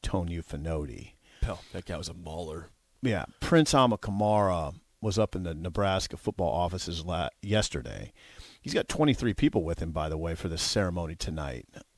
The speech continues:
Speaker 1: Um, but, I mean, the fact that they don't, they haven't had high round draft picks is, is, I mean, I,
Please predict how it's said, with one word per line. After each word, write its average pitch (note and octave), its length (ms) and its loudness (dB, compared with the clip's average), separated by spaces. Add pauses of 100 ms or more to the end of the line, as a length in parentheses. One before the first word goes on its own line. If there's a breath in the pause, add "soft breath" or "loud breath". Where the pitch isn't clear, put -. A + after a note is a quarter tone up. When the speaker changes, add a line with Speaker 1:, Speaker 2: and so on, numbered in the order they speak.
Speaker 1:
Um, F#2+ 520 2 (1600 soft breath)
but, A#2 240 6 (360)
I C#3 120 6
mean, D#3+ 100 6
the D3+ 80 2
fact E3+ 400 6
that D3 80 -4
they B2+ 160 0
don't, C3 380 10 (100)
they A#2 120 4
haven't A#2 360 6
had G#2+ 240 2
high G2+ 720 4
round F#2+ 600 2
draft F#2 420 0
picks - 540 -4 (500 soft breath)
is, F#2+ 320 -4
is, F2+ 160 -6 (440)
I G#2 40 0
mean, G#2 300 0 (720)
I, C#3+ 180 10